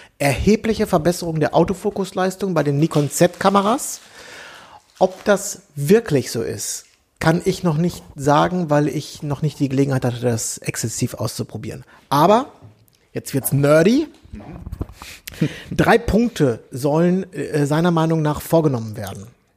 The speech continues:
Und zwar, man gehe ins Menü unter System, äh, Quatsch, unter Individualfunktionen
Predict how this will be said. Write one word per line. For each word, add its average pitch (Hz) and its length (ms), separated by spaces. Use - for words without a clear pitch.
Und 135 160
zwar, 143 240
man 143 200
gehe 180 260
ins 170 340
Menü 156 540
unter 180 680
System, 170 760
äh, 123 200
Quatsch, - 440
unter 190 420
Individualfunktionen 180 1200